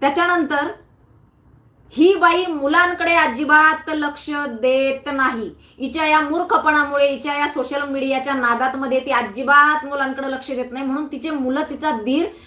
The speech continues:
पोलीस खात्यामध्ये आहे, तिचा दीर सांभाळतो. मुलगा आहे एक, बारावीला काहीतरी, तेरावीला मुलगी आहे. एक मुलगी आहे आणि एक मुलगा आहे, बारावीला का तेरावीला मुलगी आहे आणि मुलगा पण सातवी आठवीला असेल. या बाईला याची लाज नाहीये की आपला नवरा गेलेला आहे, आपल्या लेकरांना आपल्या नवऱ्याशिवाय कुणीच नाही,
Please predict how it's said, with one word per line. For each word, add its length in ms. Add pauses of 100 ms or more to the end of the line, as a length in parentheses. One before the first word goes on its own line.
(120)
पोलीस 300
खात्यामध्ये 440
आहे, 160
तिचा 220
दीर 220
सांभाळतो. 500 (1040)
मुलगा 280
आहे 220
एक, 220 (340)
बारावीला 400
काहीतरी, 280
तेरावीला 400
मुलगी 260
आहे. 400 (420)
एक 160
मुलगी 280
आहे 260
आणि 140
एक 140
मुलगा 200
आहे, 100
बारावीला 400
का 80
तेरावीला 380
मुलगी 320
आहे 120
आणि 80
मुलगा 240
पण 160 (440)
सातवी 260
आठवीला 340
असेल. 280 (380)
या 180
बाईला 380
याची 500
लाज 280
नाहीये 320
की 120
आपला 280
नवरा 300
गेलेला 340
आहे, 180
आपल्या 280
लेकरांना 440
आपल्या 240
नवऱ्याशिवाय 480
कुणीच 400
नाही, 260